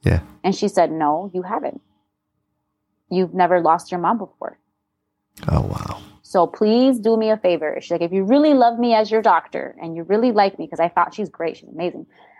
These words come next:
Speaker 2: um, "please go find someone to talk to." The first experience didn't go so well. That therapist was shitty. Oh
Speaker 1: <laughs>
Speaker 2: my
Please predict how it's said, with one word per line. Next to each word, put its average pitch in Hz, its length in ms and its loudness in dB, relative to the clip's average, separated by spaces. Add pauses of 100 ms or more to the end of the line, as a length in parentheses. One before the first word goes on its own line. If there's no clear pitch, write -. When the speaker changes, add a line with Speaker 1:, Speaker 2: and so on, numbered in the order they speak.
(140)
Speaker 2:
um, 165 400 2 (1400)
"please 262 340 2
go 214 360 2
find 175 400 -2 (720)
someone 180 400 -2
to 151 100 -16
talk - 280 -4
to." - 100 -20 (1400)
The 185 100 -2
first 269 280 2
experience 285 400 2
didn't 247 220 2
go 196 180 2
so 254 160 0
well. 247 220 2
That 208 200 0
therapist 269 500 -4
was 165 200 -14
shitty. - 600 -4
Oh - 40 2
Speaker 1:
<laughs> 196 440 2
Speaker 2:
my 233 260 -4